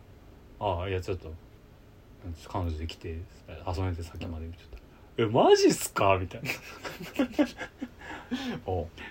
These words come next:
Speaker 1: 「マジっすか？」みたいな。で、親同士通通やねんか。
Speaker 2: ああ。
Speaker 1: そう。で、「あ、ちょ、あれやで、あの、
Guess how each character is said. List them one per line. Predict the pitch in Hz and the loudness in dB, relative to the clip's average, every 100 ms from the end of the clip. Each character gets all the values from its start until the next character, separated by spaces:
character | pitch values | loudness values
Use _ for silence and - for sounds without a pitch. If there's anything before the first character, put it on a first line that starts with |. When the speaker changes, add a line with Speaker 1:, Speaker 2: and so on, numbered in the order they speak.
| - | 2
Speaker 1:
「マ | 156 302 | 4 8
ジ | 277 | 6
っ | |
す | 135 | 4
か？」 | - 110 | 2 2
み | 98 | 4
た | 92 | -2
い | 90 | -4
な。 | 127 | -2
で、 | 110 104 - | 2 2 8
親 | 196 240 | 10 10
同 | 240 | 10
士 | 147 | 6
通 | - 151 139 | 4 4 6
通 | 170 | 6
や | 110 | 6
ね | 82 | 2
ん | |
か。 | - - - - | -4 -12 -18 2
Speaker 2:
あ | 104 101 95 87 85 | 8 8 8 4 2
あ。 | 92 - - | -4 -16 -2
Speaker 1:
そ | 90 85 - - - | -2 -2 -8 -18 -4
う。 | |
で、 | 160 117 - - - - - - - | 0 0 -4 -18 -20 -20 -20 -20 -10
「あ、 | - | -4
ち | 85 101 | -4 -2
ょ、 | 87 | 0
あ | |
れ | 104 92 | 2 0
や | |
で、 | 85 | 0
あ | 85 | -4
の、 | 85 87 | -6 -8